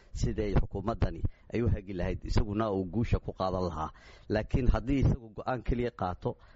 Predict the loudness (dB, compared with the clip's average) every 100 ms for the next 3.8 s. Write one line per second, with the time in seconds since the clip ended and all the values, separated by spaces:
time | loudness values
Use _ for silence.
0 | -8 -2 0 0 0 -2 0 0 0 2
1 | 2 2 0 0 0 0 0 -2 0 -2
2 | 0 2 0 -2 -14 -4 0 2 2 2
3 | 0 2 0 0 0 0 0